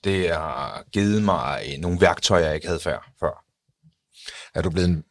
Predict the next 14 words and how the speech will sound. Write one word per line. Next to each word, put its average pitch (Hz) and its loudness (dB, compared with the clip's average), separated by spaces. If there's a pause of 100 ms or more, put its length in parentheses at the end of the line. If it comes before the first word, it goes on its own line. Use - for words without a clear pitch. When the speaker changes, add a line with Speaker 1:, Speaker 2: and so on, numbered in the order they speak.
(140)
Speaker 2:
en 92 -2
bedre 110 6 (400)
virksomhedsleder 87 -2
nu? 60 -10 (920)
Speaker 1:
Jeg 98 4
er 92 0 (160)
blevet 98 0
en 90 -2 (140)
bedre 104 2 (160)
talleder, 95 -2 (600)
end 90 -2
jeg 78 2
var 76 0
før. 69 -6